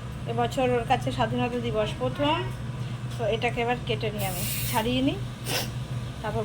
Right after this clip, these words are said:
বসিয়ে দেবো। মোচা এতটুকু কেট-, কাটতে পেরেছি, এখনও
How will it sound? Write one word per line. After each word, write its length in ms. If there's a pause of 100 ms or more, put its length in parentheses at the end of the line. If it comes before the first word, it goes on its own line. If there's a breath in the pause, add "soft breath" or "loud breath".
বসিয়ে 320
দেবো। 160 (800 loud breath)
মোচা 300 (100)
এতটুকু 340 (120)
কেট-, 320
কাটতে 320
পেরেছি, 360 (180)
এখনও 280